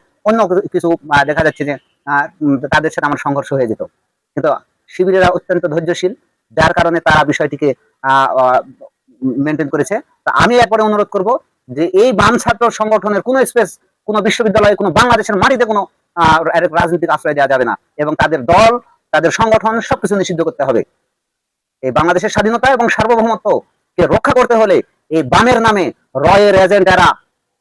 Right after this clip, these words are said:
এরা গত, আহ, আওয়ামী লীগকে শেষ করেছে, শেখ হাসিনাকে এরা প্রশ্রয় দিয়ে দিয়ে, শেখ হাসিনাকে তারা উস্কানি দিয়ে দিয়ে শেখ হাসিনাকে এই দেশ থেকে বিতাড়ন করেছে।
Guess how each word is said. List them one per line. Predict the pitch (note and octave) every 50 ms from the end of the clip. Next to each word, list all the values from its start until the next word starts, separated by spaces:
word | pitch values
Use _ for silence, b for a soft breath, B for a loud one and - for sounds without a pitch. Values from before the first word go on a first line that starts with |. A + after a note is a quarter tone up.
| _ _
এরা | B2+ C#3 D#3 F3 G3 G#3+
গত, | F3+ E3+ F3+ G3
আহ, | G3+ G#3 A3 A#3 A3+ - _ _ _ _ _ - D3 C#3+ D3 C#3+
আওয়ামী | C#3+ E3 F#3+ A#3
লীগকে | A#3+ B3+ - - B3 A3
শেষ | - A#3 -
করেছে, | - A3+ G#3+ F#3 G#3 F3+ C3+ - _ _ _ _ _ _ _ _ _
শেখ | E3+ E3+ -
হাসিনাকে | G3+ - G3 F#3+ F#3 F3+ - F3+
এরা | E3+ E3 F3 E3 C#3 A2+ - _ _ _ _ _ _
প্রশ্রয় | G3 F#3 - - F3+ E3+ D#3+
দিয়ে | D3 F#3 G3 F#3
দিয়ে, | E3+ F3 E3+ D#3
শেখ | - F#3 F3
হাসিনাকে | F3+ E3 - E3 E3 - E3+
তারা | D#3+ E3+ D#3 D#3+
উস্কানি | F3 F3+ - - F3 E3+ E3
দিয়ে | D3 G3+ G3+ F3+
দিয়ে | E3 F3+ D3+ A#2+ - - - _ _ -
শেখ | - F3 E3 -
হাসিনাকে | F3 - D#3 E3 D3+ -
এই | E3 D3
দেশ | D#3 D3+ -
থেকে | D3 D#3 D#3
বিতাড়ন | D3+ F3 D#3 D3+ D3 D3
করেছে। | C3 C#3 C3+ - C3+ G#2+